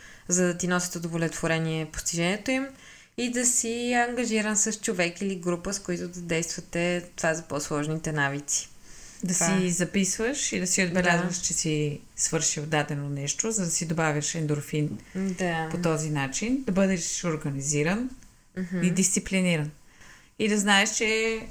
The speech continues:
Speaker 2: ако си поставиш реална цел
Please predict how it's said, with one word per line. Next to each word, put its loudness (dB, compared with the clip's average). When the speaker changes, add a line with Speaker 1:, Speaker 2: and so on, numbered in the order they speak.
Speaker 2:
ако -2
си 0
поставиш 2
реална 6
цел 2